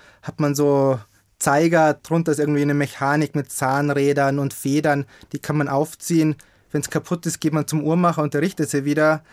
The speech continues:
Dem zugrunde liegt halt so ein mechanistisches Weltbild. Alles läuft irgendwie in geregelten Bahnen, funktioniert wie eine Maschine, die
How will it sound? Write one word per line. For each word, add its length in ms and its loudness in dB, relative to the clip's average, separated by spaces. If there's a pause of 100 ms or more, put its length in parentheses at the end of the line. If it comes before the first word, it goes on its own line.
(880)
Dem 120 2
zugrunde 400 0
liegt 220 -2
halt 100 0
so 60 0
ein 280 2
mechanistisches 840 0
Weltbild. 480 2
Alles 280 2
läuft 260 2
irgendwie 160 2
in 40 0
geregelten 480 0
Bahnen, 340 2
funktioniert 520 -2
wie 60 -4
eine 120 2
Maschine, 460 0
die 160 0